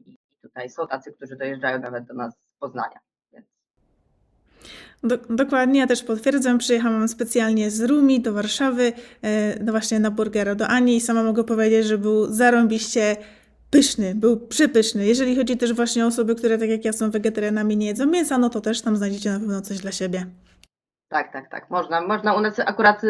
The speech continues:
Speaker 1: jeśli chodzi o wegetarian, to jest fajna opcja taka, że można każdego burgera sobie zamienić na wersję wega. Zazwyczaj w restauracjach jest tak, że jest jakaś jedna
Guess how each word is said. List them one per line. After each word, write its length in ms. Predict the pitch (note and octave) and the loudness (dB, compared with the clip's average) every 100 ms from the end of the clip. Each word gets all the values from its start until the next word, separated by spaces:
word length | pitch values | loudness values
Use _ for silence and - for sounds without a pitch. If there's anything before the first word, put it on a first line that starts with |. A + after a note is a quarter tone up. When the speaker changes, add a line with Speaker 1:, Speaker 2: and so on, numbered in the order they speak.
| G#3 | -2
Speaker 1:
jeśli 220 | G3+ G#3 | -2 -2
chodzi 180 | A3+ G#3 | 0 2
o 40 | F#3+ | 2
wegetarian, 460 | G3 F#3+ A#3+ A3+ | 2 2 2 0
to 60 | - | -4
jest 100 | _ | _
fajna 320 | G#3 F#3+ F#3 | 0 2 0
opcja 260 | F#3+ F#3 E3+ | -2 -4 -8
taka, 260 | F3+ F3 F3 | -6 -6 -6
że 80 | |
można 520 | F3 E3+ D#3 E3 E3 D#3+ - _ | -6 -6 -4 -4 -4 -6 -16 _
każdego 360 | - F3+ F#3 E3+ | -2 2 2 2
burgera 400 | D#3+ D#3 D3+ D3+ | -2 -2 0 -2
sobie 140 | D3+ | -6
zamienić 400 | D3+ D3+ D3+ D3 | -6 -4 -4 -6
na 220 | D#3 C#3 C#3+ | -6 -6 -4
wersję 280 | C#3 - | -6 -6
wega. 300 | B2+ B2+ - _ _ | -10 -10 -12 _ _
Zazwyczaj 340 | E3 D#3 D#3+ D#3+ | -12 -8 -6 -6
w 20 | |
restauracjach 500 | D#3+ F3 D#3+ D#3+ D#3+ | -6 -4 -2 -2 -6
jest 120 | D3+ | -4
tak, 140 | E3 D#3 | -4 -2
że 60 | |
jest 100 | D3+ | -6
jakaś 300 | D3 D3+ - | -4 -6 -2
jedna 260 | E3+ D3+ | 0 0